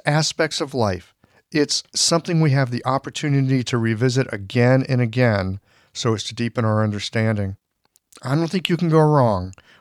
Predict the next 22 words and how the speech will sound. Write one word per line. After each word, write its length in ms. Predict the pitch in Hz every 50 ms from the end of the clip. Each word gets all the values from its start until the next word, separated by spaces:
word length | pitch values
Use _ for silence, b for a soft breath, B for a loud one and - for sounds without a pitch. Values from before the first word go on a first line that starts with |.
| b
with 140 | b 120 -
being 200 | - 139 123 113
attentive 680 | 117 110 - - - 156 147 127 - 107 92 90 87 - _ _ _
to 80 | - -
what 160 | 120 107 -
brings 280 | - 120 110 107 104 104
value 400 | 104 113 113 113 117 113 110 104
to 160 | 101 - -
your 140 | 104 98 95
work 420 | 95 98 104 110 110 107 - - _ _ _ _ _ _ _ -
and 200 | - 117 110 104
to 120 | - 117
your 140 | 101 98 95
life. 440 | 95 95 98 98 95 95 - _ _ _ _ _ _ _ _ _ _ _ _ _ -
And 120 | 165 151
again, 380 | 156 147 185 202 202 180 165 - B B B B
if 180 | B 160 - -
you 100 | 165 151
find 520 | - - - 175 175 185 196 214 208 190
value 340 | 156 156 147 156 156 151 147
with 140 | 143 127 -
Qiological, 800 | - - 139 131 113 107 92 87 87 - - - - 90 -